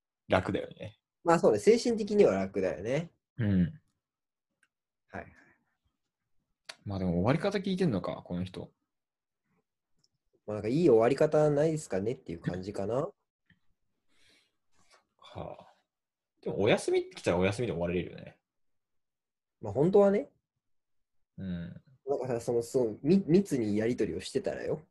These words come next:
Speaker 1: あれ終わるタイミングわかんないよね。
Speaker 2: わかんないね。
Speaker 1: でもどうなんだろう。高校生の時とかは、
Speaker 2: うん。
Speaker 1: 大学、大学、う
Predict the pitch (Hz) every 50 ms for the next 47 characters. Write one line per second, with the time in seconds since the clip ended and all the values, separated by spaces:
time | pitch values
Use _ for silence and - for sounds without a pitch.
0 | _ _ _ _ _ _ _ _ - 92 90 90 95 95 98 101 101 113 107 101
1 | 104 104 104 101 98 104 101 98 95 90 87 87 85 78 - 60 - - - -
2 | - _ _ _ _ _ _ _ _ _ _ _ _ _ _ _ - 104 104 117
3 | 104 101 95 92 90 90 90 92 95 92 - - - - - - - 104 98 98
4 | 90 - 165 196 131 95 85 - - - _ _ _ _ _ _ _ _ _ _
5 | _ _ _ _ _ - - 160 180 208 202 - - 208 208 - - 120 104 98
6 | 90 - - - - 87 - 85 82 73 - - - _ _ _ _ _ _ _
7 | _ _ _ _ _ 95 87 87 87 82 85 90 98 101 120 120 - - - -
8 | 101 92 - 104 92 104